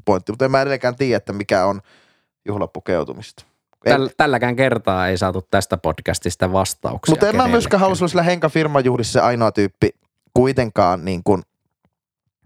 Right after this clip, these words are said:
Speaker 1: harmassa puvussa. Mutta toisaalta niin kun, kun mä kalli-, kävelen meidän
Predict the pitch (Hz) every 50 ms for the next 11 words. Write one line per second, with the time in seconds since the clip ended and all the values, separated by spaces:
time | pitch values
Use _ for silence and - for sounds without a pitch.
0 | - - _ _ _ - - 113 110 101 101 98 - - - - 95 80 85 95
1 | - - - 143 - _ _ _ _ _ _ _ _ _ - 131 139 160 180 -
2 | _ _ - 147 139 - 139 139 135 151 139 143 143 135 139 135 127 139 135 135
3 | - - - 123 127 135 135 131 - 131 127 127 123 - _ _ - 127 123 127
4 | 127 123 123 123 123 123 123 123 120